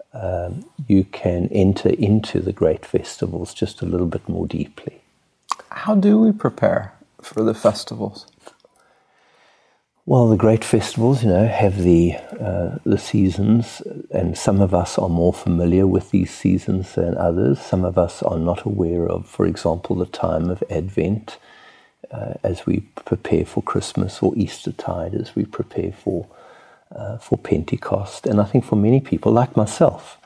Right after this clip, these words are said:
Speaker 1: uh, Lent was kind of a little bit in the popular speech sometimes of the community. You know, "What did you give up for Lent?" But not part of our, my own life.
Speaker 2: Mm-hmm. Uh, I love this phrase of a time gift.
Speaker 1: Right.
Speaker 2: And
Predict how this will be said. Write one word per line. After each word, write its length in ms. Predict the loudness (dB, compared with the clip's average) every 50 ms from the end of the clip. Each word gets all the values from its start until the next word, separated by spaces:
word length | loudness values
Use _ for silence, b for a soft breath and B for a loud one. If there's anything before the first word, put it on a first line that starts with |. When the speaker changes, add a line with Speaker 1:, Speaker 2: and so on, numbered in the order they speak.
| b b b b b b _ _ -20 -18 -12
Speaker 1:
uh, 320 | -8 -6 -4 -2 -2 -4 -6 -8 -14 _ _
Lent 600 | -2 2 2 4 6 6 4 2 0 -6 -8 0
was 240 | 2 4 4 4 2
kind 240 | -2 -2 0 2 4
of 140 | 4 4 2
a 60 | 2
little 180 | 4 4 4 4
bit 160 | 4 2 4
in 120 | 4 4
the 60 | 2
popular 460 | 2 0 -2 -4 -4 0 0 0 0 0
speech 460 | -2 -4 -2 0 -2 0 -2 -6 -4
sometimes 840 | -2 -2 -2 -2 -4 -6 -6 -4 -2 -2 0 0 0 -2 -2 -2 -4
of 160 | -4 -4 -2 -4
the 100 | -6 -6
community. 800 | -4 -4 -4 -2 -2 -2 -2 -4 -6 -6 -2 0 0 0 0 B B B B
You 60 | -4
know, 100 | -2 0
"What 140 | 0 0 2
did 160 | 2 2 2
you 80 | 0 0
give 160 | 0 0 0
up 160 | 0 -2 -2
for 140 | -2 -2 0
Lent?" 200 | 0 0 0 0
But 160 | 0 0 2
not 240 | 2 0 0 0 -4
part 220 | -4 -2 -2 0 0
of 80 | 0
our, 220 | 0 0 0 -2 -2
my 240 | -2 0 0 2 2 2
own 220 | 0 0 0 0
life. 440 | 0 -2 -2 -4 -8 -16 -20 _ _ -12
Speaker 2:
Mm-hmm. 240 | -12 -12 -10 -12 -8 -4 0
Uh, 240 | 2 4 6 6 6
I 120 | 6 6 6
love 420 | 6 6 8 8 8 6 6 4
this 180 | 2 0 -2 -4
phrase 560 | -4 0 4 4 6 6 4 0 -4 -4 -4
of 200 | -2 -2 -2 -2
a 40 | -2
time 400 | -4 -2 0 2 2 4 2 2
gift. 460 | 0 -2 -2 -4 -8 -10 -14 -14 -14 -14
Speaker 1:
Right. 580 | -14 -14 -12 -12 -12 -14 -14 -16 -20 -20 -20 -20 _ _ 2
Speaker 2:
And 600 | 4 6 6 6 6 6 4 4 2 -2 -6